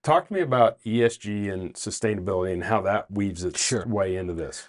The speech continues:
Speaker 2: Sure. And E S G is kind of the, a, a new term to, to many, uh, stands for environmental, social, and governance, uh, policies largely instituted by,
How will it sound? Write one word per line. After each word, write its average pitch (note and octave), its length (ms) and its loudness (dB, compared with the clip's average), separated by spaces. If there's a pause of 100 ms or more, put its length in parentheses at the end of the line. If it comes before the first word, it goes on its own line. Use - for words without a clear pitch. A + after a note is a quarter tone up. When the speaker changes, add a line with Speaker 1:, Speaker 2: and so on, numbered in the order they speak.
(100)
Speaker 2:
Sure. B2 300 4
And D#3+ 120 4
E F3 120 10
S E3+ 160 4
G D3 160 -2
is C#3 100 0
kind C#3 200 -2
of B2+ 80 -2
the, A#2+ 280 2
a, B2 200 0
a A#2+ 40 0
new C3 180 4
term C#3 320 0
to, B2+ 360 2
to C#3+ 100 0
many, B2 380 2 (240)
uh, B2 100 0
stands B2+ 340 -2
for B2 160 0
environmental, B2+ 600 2
social, B2+ 640 0
and A#2 240 -2
governance, B2 600 2
uh, A2+ 140 -4
policies G#2+ 640 -2
largely C3 500 2
instituted A#2+ 540 -2
by, A2+ 240 0